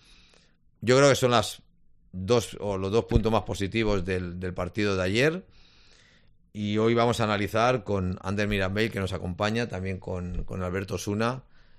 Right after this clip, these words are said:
eh, lo que fue el partido de ayer y un poquito lo que nos espera en esta temporada. No creo que podamos hacer la porra. Yo, la verdad es que me tienen que un poco, eh,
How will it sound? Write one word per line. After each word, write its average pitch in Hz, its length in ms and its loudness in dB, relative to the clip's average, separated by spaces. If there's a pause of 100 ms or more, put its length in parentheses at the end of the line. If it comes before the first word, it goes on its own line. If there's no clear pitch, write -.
(160)
eh, 95 220 -6
lo 90 100 -8
que 90 100 -6
fue 98 120 0
el 95 60 -4
partido 98 340 -2
de 92 80 -2
ayer 120 300 2
y - 20 0
un 101 100 -2
poquito 92 320 -4
lo 95 80 0
que 90 80 -4
nos 87 140 -6
espera 92 540 -2 (400)
en 95 180 -2
esta 92 680 -2
temporada. 98 520 0
No 101 160 -2
creo 104 240 0
que 98 80 -2
podamos 95 400 -2
hacer 90 180 -6
la 90 140 -4
porra. 101 260 -6
Yo, 98 340 -6
la 85 100 -12
verdad 87 180 -8
es - 60 -12
que 101 100 -6
me 90 100 -6
tienen 90 300 -6
que - 400 -10 (760)
un 92 140 -6
poco, 92 1000 -2 (960)
eh, - 420 -14